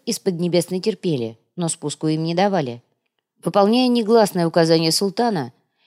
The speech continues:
Европол использовал любой предлог, чтобы лишний раз надавить на чужаков.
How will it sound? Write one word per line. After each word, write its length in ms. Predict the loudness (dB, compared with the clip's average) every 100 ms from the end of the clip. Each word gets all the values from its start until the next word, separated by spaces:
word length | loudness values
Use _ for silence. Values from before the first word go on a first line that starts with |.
| _
Европол 520 | 0 4 4 2 -4 -2
использовал 640 | -4 0 0 2 4 4
любой 420 | 2 0 2 2 2
предлог, 440 | 0 2 2 2
чтобы 240 | -2 -2
лишний 340 | 0 0 -2 0
раз 220 | 0 0
надавить 420 | 0 2 0 -2
на 80 | -6
чужаков. 520 | -6 -6 -6 -6 -10